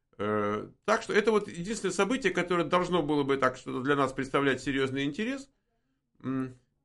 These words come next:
А, тут на-, написано, что пишут так, это пишут вчера, что, м, предложение Кушнера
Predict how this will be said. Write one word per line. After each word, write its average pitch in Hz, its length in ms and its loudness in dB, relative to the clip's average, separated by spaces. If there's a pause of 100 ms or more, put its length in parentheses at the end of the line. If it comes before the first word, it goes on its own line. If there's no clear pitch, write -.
(720)
А, 135 180 4
тут 277 320 -2
на-, 233 140 6
написано, 262 520 2
что 185 500 2 (300)
пишут 254 320 -2
так, 131 180 4
это 151 140 0
пишут 208 320 -2
вчера, 120 460 2
что, 165 680 4 (500)
м, 123 600 -4 (220)
предложение 165 760 2
Кушнера 123 720 -2